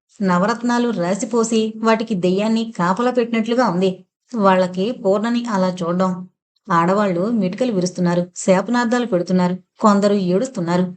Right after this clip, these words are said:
మీదబడి పూర్ణని నిలువున నమిలియాలన్నంత కామోద్రేకాన్ని అణుచుకోలేక సతమతమవుతున్న పౌరావధాని విసుగ్గా, "దొంగముండని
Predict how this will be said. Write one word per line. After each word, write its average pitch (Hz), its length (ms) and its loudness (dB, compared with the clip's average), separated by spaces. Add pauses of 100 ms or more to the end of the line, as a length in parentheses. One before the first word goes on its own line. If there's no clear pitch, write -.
(640)
మీదబడి 202 560 2
పూర్ణని 208 540 0
నిలువున 214 520 0
నమిలియాలన్నంత 196 880 0
కామోద్రేకాన్ని 226 920 0
అణుచుకోలేక 220 800 0
సతమతమవుతున్న 247 960 0 (160)
పౌరావధాని 214 760 0 (260)
విసుగ్గా, 196 520 2 (280)
"దొంగముండని 165 600 2